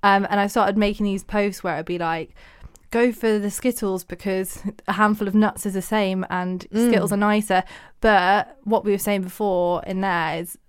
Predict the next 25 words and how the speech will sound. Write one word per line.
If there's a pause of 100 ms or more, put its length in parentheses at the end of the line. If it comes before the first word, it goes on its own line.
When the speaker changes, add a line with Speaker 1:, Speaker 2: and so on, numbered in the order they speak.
(120)
Speaker 1:
my
message
changed
so
much
now.
It's
like, (120)
yes,
it's
great
to
have
sweets.
Yes, (440)
you
should
enjoy
sweets
regardless
Speaker 2:
Mm.
Speaker 1:
of
the
calorie
content